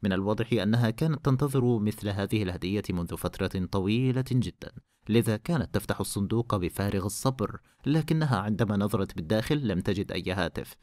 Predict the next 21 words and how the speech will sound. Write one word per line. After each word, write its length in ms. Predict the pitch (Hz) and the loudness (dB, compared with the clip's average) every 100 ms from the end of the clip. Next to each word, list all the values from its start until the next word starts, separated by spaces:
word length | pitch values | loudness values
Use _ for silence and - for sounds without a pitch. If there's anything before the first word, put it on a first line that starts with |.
| _ _ _ | _ _ _
فقد 240 | 170 185 | 0 0
تم 220 | 180 180 | 2 2
إهداؤها 600 | 107 113 117 104 104 101 | 2 2 0 0 0 -2
صندوق 640 | 98 110 110 113 113 98 - | -2 0 2 2 2 -2 0
آيفون 340 | 131 147 147 | -2 0 -2
فقط. 420 | 139 104 - - - _ _ - | 0 -4 -4 -12 -20 _ _ -2
كانت 260 | 139 107 | 0 2
الفتاة 420 | 98 - 98 110 | 0 0 -2 0
مستاءة 460 | 101 95 - 117 113 | 0 0 0 0 2
جدًا، 640 | 107 104 160 147 110 67 92 | 2 2 2 2 0 0 -6
فقامت 480 | - 131 185 156 131 | -4 -2 0 0 0
بإلقاء 380 | 104 95 - 95 | 0 0 0 -2
الصندوق 420 | - 104 104 - | -2 0 0 0
جانبًا 600 | 104 101 104 104 143 156 | 0 2 2 2 0 0
وذهبت 480 | 143 90 104 104 95 | -2 -2 -2 -2 -2
على 140 | 101 98 | -2 -2
الفور 320 | 98 147 151 | -2 -2 0
إلى 220 | - 110 | 0 0
غرفتها. 520 | 101 98 85 - 113 - _ _ _ | 0 -2 -4 -8 -14 -16 _ _ _
بالنسبة 460 | 131 165 123 - 101 | 2 2 2 0 2
لي 340 | 95 107 156 | 2 2 0